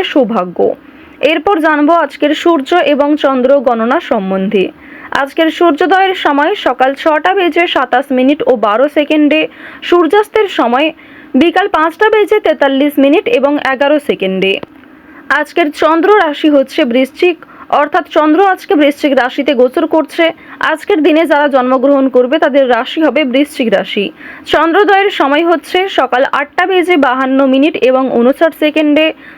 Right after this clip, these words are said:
চন্দ্রাস্তের সময় সন্ধ্যা সাতটা বেজে এগারো মিনিট ও ঊনষাট সেকেন্ডে। এরপর জানবো আজকের শুভ সময় এবং অশুভ সময় সম্পর্কে। আজকের শুভ সময় হচ্ছে অভিজিৎ সকাল এগারোটা বেজে বিয়াল্লিশ মিনিট এবং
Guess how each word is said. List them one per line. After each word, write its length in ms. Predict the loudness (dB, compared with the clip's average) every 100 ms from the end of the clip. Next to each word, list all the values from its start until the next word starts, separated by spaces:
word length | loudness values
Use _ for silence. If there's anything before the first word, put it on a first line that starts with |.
| -4
চন্দ্রাস্তের 600 | 0 2 2 0 -2 -4
সময় 380 | -2 -2 0 -2
সন্ধ্যা 440 | -2 0 2 2 0
সাতটা 380 | -4 -4 -2 2
বেজে 300 | 2 2 0
এগারো 320 | 2 2 0
মিনিট 280 | 2 2 0 0
ও 80 | 2 2
ঊনষাট 360 | 0 -2 -2 -2
সেকেন্ডে। 500 | -4 -2 -2 0 -2 -4 -12 -20 -20 -12
এরপর 360 | -2 -2 0 0 0
জানবো 340 | 0 2 2
আজকের 380 | 2 0 -2 -2
শুভ 260 | 0 0 2 0
সময় 400 | 0 -2 0 0 0
এবং 220 | 0 0 0
অশুভ 380 | 0 -2 0 0 0
সময় 360 | 0 -2 0 -2
সম্পর্কে। 640 | -2 -4 -2 -2 -2 -2 -4 -6 -20 -20 -20 -6
আজকের 360 | -4 -4 -2 -2
শুভ 260 | 0 0 2 2
সময় 340 | 0 0 0
হচ্ছে 400 | 0 -2 -2 -6 -6 -8 -20 -4
অভিজিৎ 500 | 0 2 2 2 0 0
সকাল 340 | -4 -2 -2 -2 -2
এগারোটা 360 | 0 0 0 0
বেজে 340 | 0 0 -4 -6 -16 -6
বিয়াল্লিশ 580 | 0 2 2 2 0 0 0
মিনিট 320 | 2 2 0
এবং 260 | 0 0